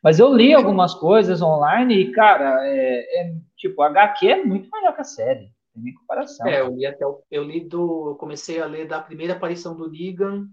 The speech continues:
Speaker 2: até o final, até o último volume. Agora a Fox, parece que a Fox começou a exibir a última temporada mesmo.
Speaker 1: Uhum.
Speaker 2: Parece que ela vai ser, ela não vai ter pausa, vai ser direto, acho que vai ser os dezesseis episódios, parece.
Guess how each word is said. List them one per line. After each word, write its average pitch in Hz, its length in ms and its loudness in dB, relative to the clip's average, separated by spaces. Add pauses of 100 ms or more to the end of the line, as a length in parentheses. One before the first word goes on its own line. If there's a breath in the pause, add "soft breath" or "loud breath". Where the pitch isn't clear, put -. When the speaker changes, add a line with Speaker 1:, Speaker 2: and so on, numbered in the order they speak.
(480)
Speaker 2:
até 147 280 -14
o 156 80 -10
final, 143 380 -10
até 135 180 -8
o 170 80 -4
último 185 280 -12
volume. 147 520 -10 (380)
Agora 151 360 -6
a 175 40 -10
Fox, 180 360 -6
parece 156 260 -12
que 185 80 -10
a - 20 -8
Fox 175 240 -10
começou 175 320 -10
a 170 40 -6
exibir 170 300 -8
a 170 40 -4
última 165 260 -10
temporada 170 640 -8
mesmo. 117 280 -20 (840)
Speaker 1:
Uhum. 127 500 -4
Speaker 2:
Parece 117 240 -14
que - 60 -18
ela 147 140 -8
vai 151 160 -8
ser, 160 280 -10
ela 151 160 -10
não 170 120 -12
vai 175 160 -4
ter - 160 -12
pausa, 117 440 -8 (280)
vai 110 100 -12
ser 127 300 -14
direto, 139 440 -10
acho 107 120 -20
que - 40 -20
vai 120 100 -16
ser 135 100 -16
os 117 80 -18
dezesseis 127 340 -16
episódios, 120 480 -14
parece. - 540 -20